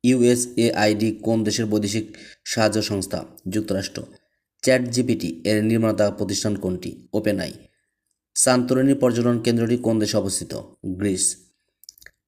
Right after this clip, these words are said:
বিশ্বের প্রথম স্কিন ব্যাংক প্রতিষ্ঠা করা হয় কোন দেশে? যুক্তরাষ্ট্র। ফ্যাসিবাদের জনক বলা হয় কাকে? বেনিতো মুসোলিনি। একান্নতম জি সেভেন শীর্ষ সম্মেলনের আয়োজক দেশ কোনটি? কানাডা। জাতিসংঘ সাধারণ পরিষদের প্রথম বাংলাদেশি সভাপতি কে?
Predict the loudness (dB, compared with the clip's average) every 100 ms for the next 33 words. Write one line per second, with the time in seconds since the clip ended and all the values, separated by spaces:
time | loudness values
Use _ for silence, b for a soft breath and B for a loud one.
0 | -4 0 2 2 2 2 2 2 -2 2
1 | 2 4 2 0 -2 -10 -8 -4 -2 0
2 | 2 4 4 2 0 0 0 0 0 -2
3 | -6 -10 -16 _ -8 -4 -4 -4 -6 -10
4 | -16 -20 _ _ -8 0 0 2 2 4
5 | 2 2 2 0 2 0 -2 -4 -10 -14
6 | -20 _ -2 0 2 2 0 0 -2 -2
7 | -4 -8 -12 -20 _ _ _ _ _ _
8 | -2 0 0 2 2 2 2 2 2 2
9 | 0 0 -2 0 0 2 0 2 2 0
10 | 0 0 2 0 -2 -2 -4 -4 -4 -10
11 | b b b b b _ 0 0 0 -6
12 | -12 -20 _ _ _ -2 0 2 0 0
13 | 0 2 2 2 2 0 0 0 0 0
14 | 0 0 2 0 0 -2 -2 -2 -2 -4